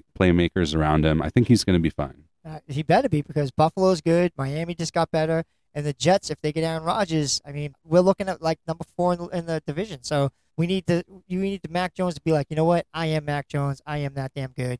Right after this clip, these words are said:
Speaker 2: and, you know, make us not fourth in the division.
Speaker 1: Yeah, I mean, he won, he won the national championship at Alabama. He's no joke. So I
Speaker 2: Yeah.
Speaker 1: wanna see him, uh, return to, you know,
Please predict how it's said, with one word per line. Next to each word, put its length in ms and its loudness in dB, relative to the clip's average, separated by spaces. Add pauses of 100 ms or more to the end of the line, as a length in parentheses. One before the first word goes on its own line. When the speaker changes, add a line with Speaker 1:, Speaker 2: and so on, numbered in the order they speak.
Speaker 2:
and, 320 -10 (460)
you 60 -12
know, 160 -14 (420)
make 220 -4
us 160 -6
not 260 0
fourth 220 -4
in 80 -20
the 240 -20
division. 140 -20 (320)
Speaker 1:
Yeah, 240 8 (300)
I 100 10
mean, 180 10
he 100 12
won, 340 10
he 140 6
won 180 10
the 80 10
national 440 6
championship 640 2
at 140 0
Alabama. 600 0
He's 200 0
no 180 6
joke. 340 -2
So 300 -4
I 160 -2
Speaker 2:
Yeah. 60 0
Speaker 1:
wanna 180 4
see 240 0
him, 260 -2 (180)
uh, 480 0
return 600 2
to, 540 0 (280)
you 80 -6
know, 280 -8